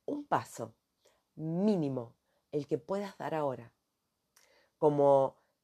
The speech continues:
el lanzar la mochila en la lectura, treinta, cuarenta metros, por pequeño que te parezca, por pequeño que te parezca, va a tener la fuerza de ponerte en movimiento.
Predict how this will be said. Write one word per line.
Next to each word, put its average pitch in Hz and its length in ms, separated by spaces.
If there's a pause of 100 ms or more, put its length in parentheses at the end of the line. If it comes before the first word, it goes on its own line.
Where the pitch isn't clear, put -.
(360)
el 156 160
lanzar 147 420
la 202 100
mochila 160 880 (260)
en 135 140
la 131 100
lectura, 123 600 (640)
treinta, 156 400
cuarenta 135 460
metros, 123 520 (300)
por 143 220
pequeño 175 680
que - 120
te 135 120
parezca, 120 640 (1080)
por 147 200
pequeño 214 640
que - 80
te - 160
parezca, 143 420
va 156 100
a - 60
tener 139 380
la 135 240
fuerza 208 960 (560)
de 165 220
ponerte 160 680
en 175 100
movimiento. 139 1040